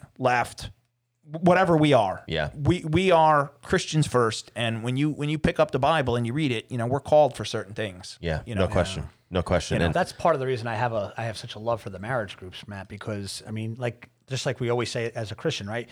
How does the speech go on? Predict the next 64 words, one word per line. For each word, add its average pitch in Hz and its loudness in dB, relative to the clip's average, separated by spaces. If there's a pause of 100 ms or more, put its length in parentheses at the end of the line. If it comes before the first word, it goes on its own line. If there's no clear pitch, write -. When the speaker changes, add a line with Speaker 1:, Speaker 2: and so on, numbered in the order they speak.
(220)
Speaker 3:
You 131 -4
know 127 4
the 147 4
Lord. 117 2
You 156 2
wanna 156 4
share 147 2
that 117 0
with 110 -2
everybody 104 -2
because 101 -10
it's - -14
exciting 113 -2
to 98 -8
know 98 -8
the 92 -12
Lord. 92 -12
You 101 -8
know, 104 -6
it's - -8
a 117 -4
good 120 -2
thing. 131 0 (420)
With, 131 0
with 135 0
the 113 0
marriage 151 2
group, 107 -4 (240)
me 151 4
and 180 6
my 139 4
wife, 123 2
I 127 0
mean, 123 2
I'm 123 2
not 120 4
gonna 117 -2
tell 117 -4
you 113 -4
that 110 -4
we, 113 -10
we, 113 -8
we, 117 -8
we 113 -8
were 104 -10
easy 120 -6
the 110 -4
whole 117 -8
t-, - -20
we, 117 -12
we, 120 -16
it 123 -16
was 107 -10
easy 127 -6
the 104 -10
whole 120 -12
time, 143 -4
but 110 -8
now 139 0
we've 131 0
got 120 2
it 110 -6
figured 117 -4
out 120 -6